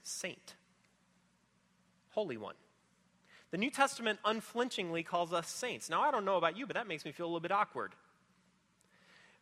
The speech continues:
Because I virtually never feel like a saint.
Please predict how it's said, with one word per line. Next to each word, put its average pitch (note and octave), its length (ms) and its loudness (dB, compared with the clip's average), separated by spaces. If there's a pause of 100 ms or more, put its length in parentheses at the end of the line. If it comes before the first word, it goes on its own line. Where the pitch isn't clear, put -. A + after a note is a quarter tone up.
(140)
Because G#3 340 6
I B3+ 120 10
virtually A#3 360 2
never G3+ 680 2
feel C#3 480 -4 (180)
like B2+ 200 2
a A2+ 40 -6
saint. - 460 -6